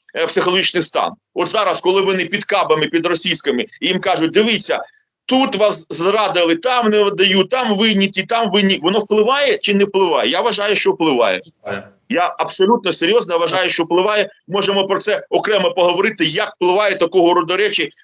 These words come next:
Speaker 1: бо про соціальні проблеми, соціальну психологію ми можемо окремо зробити передачу. Тут точно Кирил Тимошенко і ті, які його ставили, точно нічого не розуміють.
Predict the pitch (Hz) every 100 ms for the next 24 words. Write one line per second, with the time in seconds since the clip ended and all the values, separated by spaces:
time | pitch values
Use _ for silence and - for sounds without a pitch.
0 | - 185 185 180 - - - 175 202 240
1 | 220 165 170 160 160 131 117 - - 165
2 | 214 226 214 - 175 175 170 170 151 151
3 | 175 165 170 165 185 170 147 151 147 156
4 | 139 110 _ 156 156 185 165 160 226 214
5 | 233 214 - 156 120 - _ _ - 190
6 | 202 185 170 - 202 214 208 147 - _
7 | 131 175 175 208 160 165 190 175 175 165
8 | 190 180 170 - 247 208 175 165 170 160
9 | 196 170 156 156 139 147 143 117 95